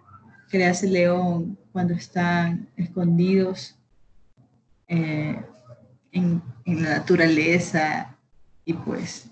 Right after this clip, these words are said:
él le declama pasajes de amor. Entonces, este, pues Flaubert es bastante descriptivo en, en ciertos pasajes.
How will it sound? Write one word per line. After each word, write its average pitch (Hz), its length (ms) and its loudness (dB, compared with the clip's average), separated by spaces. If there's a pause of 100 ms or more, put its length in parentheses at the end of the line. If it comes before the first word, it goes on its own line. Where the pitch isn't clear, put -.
él 160 380 0
le 160 100 -2
declama 160 800 -4 (680)
pasajes 165 460 0
de 151 80 -4
amor. 156 540 -2 (3250)
Entonces, 170 540 2
este, 170 560 0
pues 165 180 -4
Flaubert 180 360 4
es 190 100 2
bastante 175 460 -2
descriptivo - 1040 -6
en, - 400 -8
en - 300 -8
ciertos - 380 -2
pasajes. 170 640 -8